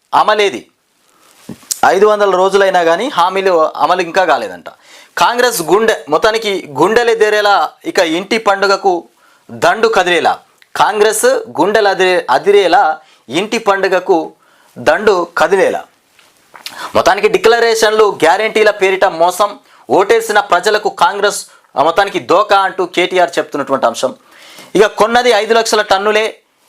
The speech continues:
మొత్తానికి నెల దాటిన ముందుకు సాగని వడ్ల కొనుగోళ్లు. కొన్నది మాత్రం ఐదు లక్షల టన్నులేనట.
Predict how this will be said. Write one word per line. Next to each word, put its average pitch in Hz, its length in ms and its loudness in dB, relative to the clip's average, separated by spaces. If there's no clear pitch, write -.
మొత్తానికి 208 380 0
నెల 185 360 0
దాటిన 190 640 0
ముందుకు 220 360 0
సాగని 190 420 0
వడ్ల 160 260 0
కొనుగోళ్లు. 170 640 -2
కొన్నది 226 360 2
మాత్రం 208 360 0
ఐదు 185 200 -2
లక్షల 190 260 0
టన్నులేనట. 143 600 -2